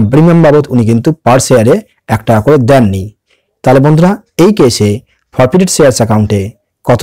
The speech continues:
টাকা credit হবে বন্ধুরা? হ্যাঁ বন্ধুরা, আপনারা ঠিক ধরেছেন, সঠিক উত্তরটি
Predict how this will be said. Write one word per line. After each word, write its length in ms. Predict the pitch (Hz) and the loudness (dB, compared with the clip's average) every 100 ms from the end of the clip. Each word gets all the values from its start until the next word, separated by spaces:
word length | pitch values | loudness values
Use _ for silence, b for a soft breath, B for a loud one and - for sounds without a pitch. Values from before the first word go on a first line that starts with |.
| 123 | 0
টাকা 140 | 123 127 | 0 0
credit 240 | - 131 151 | 0 0 2
হবে 120 | 160 156 | 2 2
বন্ধুরা? 260 | 160 160 202 247 _ _ _ _ _ - | 2 2 0 -6 _ _ _ _ _ -2
হ্যাঁ 160 | 143 110 | 0 0
বন্ধুরা, 320 | 98 98 90 110 - - | -2 -6 -10 -12 -12 -8
আপনারা 220 | 117 120 107 | -2 -2 0
ঠিক 100 | 160 | 0
ধরেছেন, 280 | 165 170 170 175 - _ _ - | 2 2 0 -2 -10 _ _ -6
সঠিক 260 | - 170 190 | -2 0 0
উত্তরটি 240 | 135 107 | -2 -2